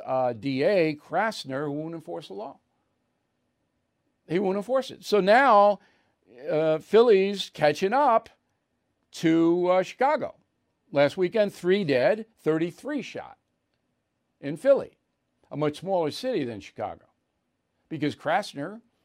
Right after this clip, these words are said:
doesn't enforce the law. The criminals say, "Ah, you know, we'll worry about it. We're not going to the penitentiary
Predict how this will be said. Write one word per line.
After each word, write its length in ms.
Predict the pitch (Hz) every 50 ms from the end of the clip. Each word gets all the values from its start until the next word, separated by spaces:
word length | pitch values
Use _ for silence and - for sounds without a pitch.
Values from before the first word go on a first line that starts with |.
| _ _ _ _ _ _ _ _ _ _ _ _ _ _ _ _ _ _ _ _ _ _ _ _ _ _ _ _ _ _ _ _ _ _ - _ _
doesn't 160 | - 175 185
enforce 280 | 185 180 214 226 214 202
the 60 | 233
law. 260 | - 170 - - - _ _ _ _ _ _ _ _ -
The 80 | 185
criminals 400 | 170 - 196 190 165 190 202 170
say, 80 | - 196
"Ah, 260 | - - - - - - -
you 80 | -
know, 400 | - - - - - - - - _ _
we'll 160 | 143 143 139
worry 120 | 131 135
about 220 | 135 147 165 208 269
it. 60 | 294 _ _ _ _ _
We're 100 | - 147
not 120 | 196 240
going 160 | 214 208 185 165
to 60 | 151
the 60 | -
penitentiary 760 | 147 151 147 131 - - 165 202 214 - 208 202 208 220 233